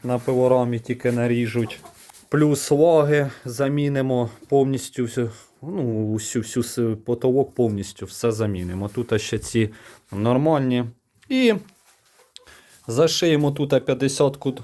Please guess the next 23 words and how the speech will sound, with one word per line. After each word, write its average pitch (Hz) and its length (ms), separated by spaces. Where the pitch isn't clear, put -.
доску 160 480
на 143 120
лаги 139 320
покладемо, 123 680
там 120 220
буде 120 240
бетономішалка. 123 1120
Один 139 320
буде 131 260
гранулятор 127 720
стоять, 123 560
К 127 100
М 127 200
сто - 220
п'ятдесятий, 120 840
і 202 80
другий 131 320
буде 110 260
менший 107 400
стоять, 107 280
тоді 113 220
все 110 220
покажу. 98 580